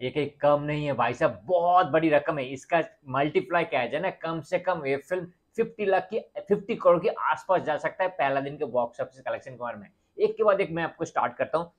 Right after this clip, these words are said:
स्टार्ट की बात करूँ तो भाई पीवीआर एटी वन थाउजेंड टू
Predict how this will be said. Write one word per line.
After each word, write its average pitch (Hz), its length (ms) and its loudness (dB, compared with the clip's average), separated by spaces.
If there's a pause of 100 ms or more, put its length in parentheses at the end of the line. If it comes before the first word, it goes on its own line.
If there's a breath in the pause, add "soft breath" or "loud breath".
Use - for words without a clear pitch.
स्टार्ट 208 340 4
की 233 120 8
बात 147 280 6
करूँ 170 140 4
तो 175 80 0
भाई 202 100 6 (140)
पीवीआर 180 480 4 (180)
एटी 175 300 4
वन 165 280 0
थाउजेंड 175 460 2 (600)
टू 233 340 0